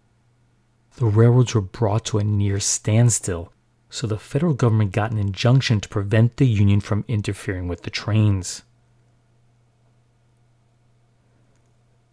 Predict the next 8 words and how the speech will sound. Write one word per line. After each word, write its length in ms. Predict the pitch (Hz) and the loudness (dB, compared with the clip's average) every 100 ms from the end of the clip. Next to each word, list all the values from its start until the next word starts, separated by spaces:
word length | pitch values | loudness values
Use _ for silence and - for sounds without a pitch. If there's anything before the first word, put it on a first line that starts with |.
| _ | _
But 100 | 120 | -2
when 220 | 107 135 160 | 4 6 6
the 80 | |
union 400 | 120 104 120 123 | 4 4 4 4
refused 440 | 104 95 - 107 - | 2 0 -2 -2 -2
to 60 | |
back 360 | 95 98 95 - | -6 -6 -8 -4
down, 480 | 127 143 104 82 | 0 2 0 -4